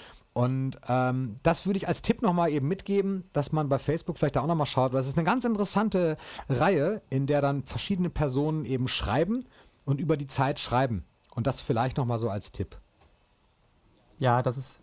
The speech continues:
Speaker 2: ein sehr guter Tipp. Ich kenne diese Rubrik auch und kann die auch jedem empfehlen. Ist wirklich sehr informativ, auch wenn es vielleicht keine von diesen Geschichten heute hier,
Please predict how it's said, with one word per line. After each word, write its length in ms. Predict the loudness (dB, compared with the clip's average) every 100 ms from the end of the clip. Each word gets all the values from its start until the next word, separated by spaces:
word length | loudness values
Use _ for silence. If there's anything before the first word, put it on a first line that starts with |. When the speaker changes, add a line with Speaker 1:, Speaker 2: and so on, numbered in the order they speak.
| 0
Speaker 2:
ein 120 | 0
sehr 140 | 2 2
guter 220 | 2 0
Tipp. 240 | 0 -2
Ich 80 | 0
kenne 160 | 2 4
diese 120 | 4
Rubrik 300 | 0 0 0
auch 220 | 2 2
und 80 | 2
kann 140 | 2 2
die 100 | 2
auch 200 | 0 0
jedem 220 | 0 2
empfehlen. 540 | 0 0 0 2 0 -4 _ _ _ _ _ _
Ist 80 |
wirklich 220 | 0 2 2
sehr 320 | 2 2 2
informativ, 840 | 2 4 4 4 2 2 2 -2
auch 260 | 0 0 0
wenn 340 | 0 0 0 -2 _ _
es 100 | -6
vielleicht 320 | 6 6 6
keine 200 | 4 4
von 140 | 4 2
diesen 160 | 2
Geschichten 400 | 2 2 2 2
heute 380 | 2 2 2 0
hier, 400 | 0 0 0 -2